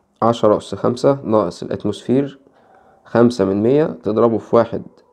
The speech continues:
وتلتاشر من ألف في عشرة أس خمسة. طيب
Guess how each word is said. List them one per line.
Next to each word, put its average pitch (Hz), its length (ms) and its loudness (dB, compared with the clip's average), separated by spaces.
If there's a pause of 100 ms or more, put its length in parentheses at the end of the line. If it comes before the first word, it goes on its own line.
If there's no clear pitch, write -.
(240)
وتلتاشر 110 600 -2
من 107 200 0
ألف 147 220 0
في 107 160 0
عشرة 110 380 2
أس - 180 -10
خمسة. - 360 -10 (1040)
طيب 92 240 2